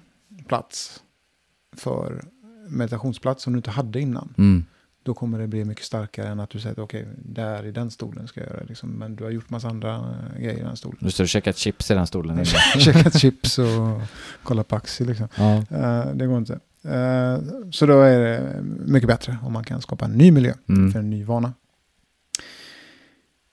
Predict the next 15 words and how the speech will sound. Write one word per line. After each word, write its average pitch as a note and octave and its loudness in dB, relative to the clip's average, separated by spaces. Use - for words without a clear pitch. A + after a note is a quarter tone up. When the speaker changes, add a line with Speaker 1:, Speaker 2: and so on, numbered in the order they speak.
Speaker 1:
Han E3+ 4
pratar G3+ 10
också F3+ 8
om D#3 6
självkontroll C#3 4
i A#3 6
boken. A#3 6
Eh, D3 2
att, - -4
eh, E3 0
olika E3 4
människor D#3 4
har C#3 2
olika B2 -2
självkontroll. B2 -2